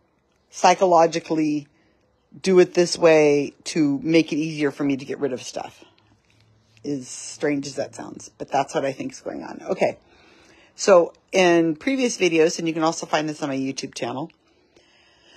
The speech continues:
I showed what this side was like to start and how a lot of these pieces in here are broken pots from, or broken, um, plates, or, like, that's one of the plates from our kitchen that I,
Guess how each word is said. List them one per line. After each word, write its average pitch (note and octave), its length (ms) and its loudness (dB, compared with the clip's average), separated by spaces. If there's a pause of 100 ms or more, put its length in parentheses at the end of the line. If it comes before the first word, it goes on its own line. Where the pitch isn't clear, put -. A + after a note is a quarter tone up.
(360)
I B3 120 6
showed A3+ 260 4
what G3 180 -2
this D4+ 240 4
side D#3+ 500 4 (460)
was E3+ 240 -8
like D3 280 -2
to - 100 -10
start A#2+ 460 -2 (100)
and C#3+ 300 -4
how C#3+ 260 2
a C#3 40 2
lot D3 260 4
of D3 60 -2
these D3+ 180 -4
pieces D3 420 -12
in D3 140 0
here C#3+ 420 -4
are C3 360 0 (180)
broken D3 500 2
pots - 560 -4
from, C3 520 -4 (520)
or C#3+ 280 -8 (160)
broken, D3 680 0
um, B2+ 680 -8 (840)
plates, D3+ 720 0
or, B2+ 480 -4 (100)
like, A2+ 160 -4
that's C#3+ 260 -8
one C#3+ 120 -4
of C3 100 -2
the B2 60 -6
plates C3+ 360 -4
from D3 140 -8
our - 80 -6
kitchen C#3+ 440 -6
that - 140 -4
I, - 160 -4